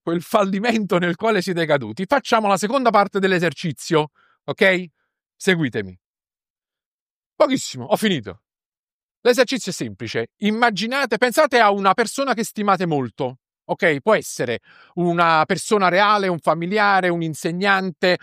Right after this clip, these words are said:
un politico, oppure un personaggio della storia che conoscete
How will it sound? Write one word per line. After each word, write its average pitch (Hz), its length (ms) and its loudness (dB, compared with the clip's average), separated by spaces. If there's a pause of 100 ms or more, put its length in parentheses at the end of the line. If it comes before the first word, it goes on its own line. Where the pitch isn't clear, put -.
(140)
un 165 200 0
politico, 190 680 2
oppure 180 760 0
un 180 160 -6
personaggio 156 760 -2
della 143 300 -2
storia 127 420 0
che 147 140 -2
conoscete 233 600 -2